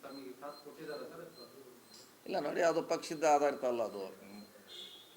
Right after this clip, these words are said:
Speaker 2: ಅದು ಎಲ್ಲರೂ ಬಿ ಜೆ ಪಿ ಅವರು ಆ ಕಡೆ ಕುಡಿದ್ರು, ಬಿ ಜೆ ಪಿ ಅವರು ಈ ಕಡೆ ಕುಡಿದ್ರು, ಮಿಕ್ಸ್ ಆಗಿ ಆಗಿತ್ತು. ಅದು ಎಲ್ಲ ಕಡೆ ಹಂಗೆ ಆಗ್ತಿತ್ತು, ಅಲ್ಲೂ ಹಂಗೆ ಆಗಿದೆ. So ಪಕ್ಷ ಬಂದಾಗ ಪಕ್ಷದ ಆಧಾರ ಮೇಲೆ ಚುನಾವಣೆ ಆಗುತ್ತೆ.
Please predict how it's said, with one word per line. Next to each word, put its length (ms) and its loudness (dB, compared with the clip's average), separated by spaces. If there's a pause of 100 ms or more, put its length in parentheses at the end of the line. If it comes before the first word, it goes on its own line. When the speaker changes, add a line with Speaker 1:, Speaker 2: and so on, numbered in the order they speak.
(960)
Speaker 2:
ಅದು 120 -8
ಎಲ್ಲರೂ 340 0
ಬಿ 160 -2
ಜೆ 180 -4
ಪಿ 160 -6
ಅವರು 240 0
ಆ 140 4
ಕಡೆ 240 -2
ಕುಡಿದ್ರು, 440 -2
ಬಿ 160 -6
ಜೆ 160 -4
ಪಿ 140 -8
ಅವರು 100 -4
ಈ 140 -2
ಕಡೆ 220 -4
ಕುಡಿದ್ರು, 380 -6
ಮಿಕ್ಸ್ 260 -6
ಆಗಿ 180 0
ಆಗಿತ್ತು. 300 -6
ಅದು 100 -6
ಎಲ್ಲ 160 -4
ಕಡೆ 160 -6
ಹಂಗೆ 200 -4
ಆಗ್ತಿತ್ತು, 380 -6
ಅಲ್ಲೂ 180 -4
ಹಂಗೆ 200 -4
ಆಗಿದೆ. 400 -8 (960)
So 60 -14
ಪಕ್ಷ 320 -8
ಬಂದಾಗ 380 -2
ಪಕ್ಷದ 360 -4
ಆಧಾರ 200 2
ಮೇಲೆ 420 -8
ಚುನಾವಣೆ 260 -4
ಆಗುತ್ತೆ. 360 -10